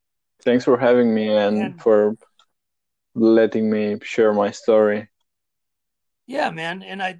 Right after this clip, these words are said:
Speaker 2: I really, truly hope that if you ever get into a position where you're starting to feel depressed or anything, man, hit me up, dude, and we'll chat. I, I'm, I'm down to chat whenever, man. This doesn't have to be a one-time thing. I'd love to do more podcasts with you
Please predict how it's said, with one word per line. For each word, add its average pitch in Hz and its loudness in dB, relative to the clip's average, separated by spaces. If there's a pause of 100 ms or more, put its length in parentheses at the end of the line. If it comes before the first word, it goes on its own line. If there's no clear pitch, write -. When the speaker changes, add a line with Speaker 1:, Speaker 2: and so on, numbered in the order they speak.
Speaker 2:
I 202 -8
really, 226 -10
truly 226 -6
hope 214 -4
that 185 -10
if 190 -20
you 190 -4
ever 233 -4
get 220 -6
into 202 -4
a 180 -4
position 185 -8
where 175 -10
you're 170 -12
starting 185 -4
to 165 -12
feel 175 -4 (960)
depressed 233 -4
or 208 -4
anything, 180 -12
man, 175 -16
hit 202 -8
me 277 -12
up, 254 -12
dude, 185 -12
and 185 -18
we'll 208 -8
chat. 214 -8 (140)
I, 170 -8 (160)
I'm, 202 -12 (140)
I'm 196 -16
down 220 -12
to 190 -16
chat 190 -8
whenever, 160 -10
man. 143 -18
This 160 -18
doesn't 190 -12
have 175 -10
to - -20
be 170 -14
a 165 -12
one-time 170 -10
thing. 175 -16
I'd 160 -10
love 165 -4
to 165 -20
do 170 -14
more 165 -12
podcasts 170 -6
with 170 -16
you 185 -8